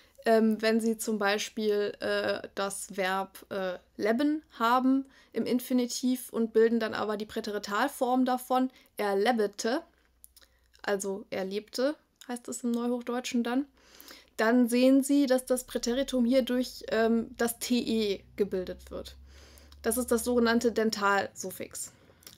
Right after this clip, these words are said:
Also es verändert sich nicht der Wurzelvokal, sondern das Ganze läuft über dieses Dentalsuffix am Ende. Bei starken Verben ist das genau umgekehrt. Da verändert sich der Wurzelvokal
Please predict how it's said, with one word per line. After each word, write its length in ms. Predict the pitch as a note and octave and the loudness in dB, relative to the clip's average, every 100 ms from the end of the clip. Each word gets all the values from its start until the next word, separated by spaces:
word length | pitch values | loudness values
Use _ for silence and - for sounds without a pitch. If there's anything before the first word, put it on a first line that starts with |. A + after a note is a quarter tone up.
| _ - | _ -8
Also 280 | - G#3+ A3+ | -2 0 0
es 160 | A3 - | -2 -4
verändert 640 | - A#3 - A#3+ A#3 A#3 | -8 -4 0 2 2 0
sich 260 | A#3+ A3+ A#3 | -4 -2 2
nicht 400 | B3 C4+ - A#3+ | 2 2 -2 -2
der 140 | A3+ | 4
Wurzelvokal, 960 | B3+ C4 C4 A#3+ A#3 A#3 A3+ A3+ A3+ G#3+ | 4 4 -2 -4 -6 -4 -2 0 -2 -2
sondern 260 | G#3 G#3 | -4 -4
das 160 | G#3 G3+ | -6 -6
Ganze 300 | G3+ G#3 G#3 | -8 -6 -4
läuft 440 | G3+ G3+ G#3 - - | -2 -2 -4 -12 -8
über 200 | G#3+ G#3+ | -6 -4
dieses 300 | G#3 G#3 - | -4 -6 -6
Dentalsuffix 720 | G3 F#3+ F#3 F#3+ - G3 - | -8 -4 -6 -6 -12 -14 -12
am 140 | G3+ | -10
Ende. 280 | - G3 - - - - - - _ _ _ - - | -6 -6 -8 -14 -20 -20 -20 -20 _ _ _ -16 -2
Bei 140 | A3+ | -2
starken 460 | - A3 B3+ C#4 C4 | 2 0 0 0 4
Verben 520 | C4 C#4 C#4+ C#4+ C#4+ - - - - | 4 4 4 2 0 -6 -20 -20 -10
ist 160 | A#3+ | -4
das 160 | B3 - | -4 0
genau 260 | A3+ A3 | 0 2
umgekehrt. 580 | - C4 D4 - D4 C#4+ | 4 2 2 2 0 2
Da 160 | A#3+ B3 | 0 0
verändert 520 | B3+ A#3+ B3+ D4+ D#4+ | 0 2 4 4 2
sich 280 | D4+ D4+ - | -2 -4 2
der 160 | C4+ B3 | 2 2
Wurzelvokal 880 | C4+ - C#4 B3+ C4 B3+ A#3+ B3+ | -2 -4 -4 -4 -4 -2 0 0